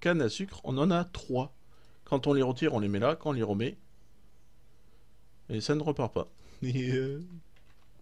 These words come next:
Pourquoi ça ne repart pas ? Ah oui, très bien. C'est tout simplement, ici c'est, euh,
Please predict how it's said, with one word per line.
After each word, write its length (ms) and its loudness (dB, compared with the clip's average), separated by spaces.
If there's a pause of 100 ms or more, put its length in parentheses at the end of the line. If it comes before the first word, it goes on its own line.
(800)
Pourquoi 260 -2
ça 120 -4
ne 80 -4
repart 320 -6
pas ? 240 -4 (1900)
Ah 140 6
oui, 220 -2 (160)
très 140 -8
bien. 160 -8 (2000)
C'est 180 -14
tout 140 -8
simplement, 480 -4 (180)
ici 340 -6
c'est, 300 -2 (200)
euh, 540 0